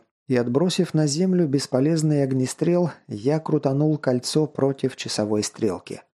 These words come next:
И без того шустро сматывающий секунды таймер в углу тут же сменил двойное ускорение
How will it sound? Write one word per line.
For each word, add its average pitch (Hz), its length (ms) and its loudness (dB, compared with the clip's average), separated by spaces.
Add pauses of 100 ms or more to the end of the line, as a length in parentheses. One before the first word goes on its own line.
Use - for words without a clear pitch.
(500)
И 113 80 -2
без 104 180 -2
того 110 300 0
шустро 127 480 0
сматывающий 113 760 -2
секунды 113 540 -2
таймер 135 480 0
в 135 100 -2
углу 139 380 0 (160)
тут 127 320 0
же 135 180 0
сменил 131 540 0
двойное 123 580 0
ускорение 135 840 0